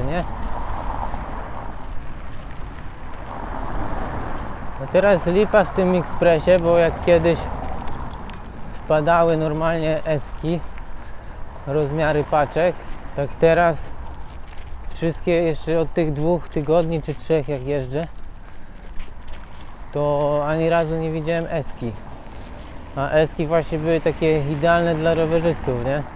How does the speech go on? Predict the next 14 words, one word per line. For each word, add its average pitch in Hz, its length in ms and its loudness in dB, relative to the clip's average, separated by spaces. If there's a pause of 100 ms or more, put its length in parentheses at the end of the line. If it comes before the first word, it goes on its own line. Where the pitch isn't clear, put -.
(500)
A 147 80 -10
teraz 151 240 2
idą 156 200 2
na 156 160 2
łatwiznę 165 720 2
i 160 40 -2
dają 156 420 4 (1120)
wszystkie 165 360 0
jako 156 300 2
M-ki, 156 560 2 (760)
a 147 140 -4
M-ki 165 420 2
są 185 200 0
idealne 165 800 0